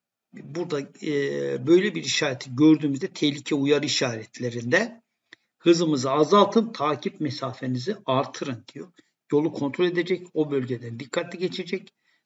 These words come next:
takip mesafesini azaltacak, aracını yavaş. Bir kere kontrol etmesi gerekiyor, o bölgeden dikkatli geçecek, takip mesafesini azaltmayacak. Tam tersi, takip mesafesini artırması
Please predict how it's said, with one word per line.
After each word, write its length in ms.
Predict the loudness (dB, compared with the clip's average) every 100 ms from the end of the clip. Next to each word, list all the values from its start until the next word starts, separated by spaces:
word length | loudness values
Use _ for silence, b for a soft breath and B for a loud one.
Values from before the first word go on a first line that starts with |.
| _
takip 420 | -2 -2 -4 -12
mesafesini 640 | -8 -6 -8 -8 -10 -10 -6
azaltacak, 800 | -2 0 0 -2 -2 -8 -12 _ b b b _
aracını 440 | 0 2 0 -2 0
yavaş. 300 | 0 -2 -12 _ b b -10
Bir 40 |
kere 240 | -4 -2 0
kontrol 480 | 6 6 6 6 6
etmesi 400 | 8 6 6 6
gerekiyor, 400 | 6 8 6 6
o 40 |
bölgeden 420 | 4 2 2 2
dikkatli 400 | 0 -2 -2 -2
geçecek, 580 | -4 -2 -4 -4 -6 -2
takip 460 | 2 2 2 -8 -6
mesafesini 720 | -4 -2 -4 -4 -6 -4 -6 0
azaltmayacak. 1000 | 2 6 6 6 0 -8 -8 -12 -14 -20 _ _ _ -2
Tam 280 | 0 0 -2
tersi, 500 | -10 -8 -8 -8 -4
takip 440 | -4 -4 -10 -12
mesafesini 760 | -10 -10 -10 -8 -6 -4 -4 -6 B B _ 0
artırması 760 | 0 0 -4 -6 -4 -4 -6